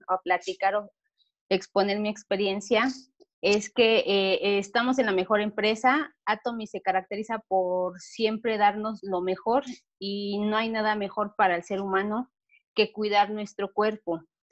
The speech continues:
Eh, nosotros tenemos suplementos maravillosos que nos están ayudando a regenerar todo nuestro cuerpo por dentro.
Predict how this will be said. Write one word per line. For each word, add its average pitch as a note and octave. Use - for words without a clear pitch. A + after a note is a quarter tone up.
Eh, G3
nosotros A3+
tenemos A3+
suplementos G3+
maravillosos G#3+
que G3
nos F#3
están G#3
ayudando G3
a G#3
regenerar F#3+
todo A3+
nuestro G3+
cuerpo G3
por F3
dentro. G3+